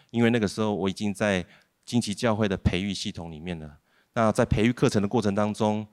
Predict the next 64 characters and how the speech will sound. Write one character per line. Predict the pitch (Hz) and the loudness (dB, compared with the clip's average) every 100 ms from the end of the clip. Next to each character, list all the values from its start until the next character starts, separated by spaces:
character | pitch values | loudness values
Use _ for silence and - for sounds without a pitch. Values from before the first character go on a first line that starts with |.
| _ | _
我 | 107 | -2
感 | 107 113 | 0 0
受 | 98 117 | 0 2
到 | 113 | 2
我 | 104 78 92 | 0 -2 -4
生 | - 131 | -2 -2
命 | 131 123 | 0 -2
正 | 110 127 | 0 0
在 | 120 107 | 2 2
被 | - 110 | 2 2
逐 | 95 - 104 | 0 -4 -4
步 | 113 131 | 0 0
的 | 104 92 | 2 0
装 | - 117 113 | -2 -2 0
备 | 113 101 | 0 0
跟 | - 104 | 0 -2
建 | 101 107 | -2 -4
造 | 92 98 | -4 -8
起 | 87 - | -10 -12
来。 | 76 76 - _ _ | -14 -16 -20 _ _
我 | - | 0
觉 | 113 139 | 4 6
得 | 131 | 6
如 | 147 | 6
果 | 139 | 4
在 | 143 | 2
此 | 131 - | 2 0
时 | 110 123 | -2 -2
此 | 117 | -2
刻 | 151 135 | 2 2
还 | 110 131 | 4 2
要 | |
做 | 131 143 123 | 2 2 4
任 | 147 | 2
何 | 123 | 2
的 | 110 | 0
调 | - 107 | 0 -2
整， | 107 92 85 _ _ | -2 -4 -6 _ _
对 | - | 4
我 | 156 110 | 6 6
来 | 101 | 2
说 | 104 117 117 113 _ _ | 0 0 0 -4 _ _
莫 | 123 101 | 0 2
非 | 110 | 2
是 | 101 107 | 0 -4
最 | 92 151 107 | 0 2 2
大 | - 101 | 0 -8
的 | 90 | -8
损 | 80 87 76 | -12 -12 -14
失。 | - 90 87 - _ _ _ _ _ _ - | -12 -12 -14 -18 _ _ _ _ _ _ -4
果 | 95 | 0
不 | 127 | 2
其 | 104 | 2
然， | 110 92 87 | 2 2 0
在 | - 117 | 0 0
过 | - 120 104 - | 2 4 4 4
未 | 135 | 2
来 | 107 87 | 4 2
的 | 92 | 0
这 | - 120 | 0 -2
一 | 131 | -2
年 | 113 95 | -2 0
当 | 101 104 | 0 0
中， | 101 98 98 | 2 0 -2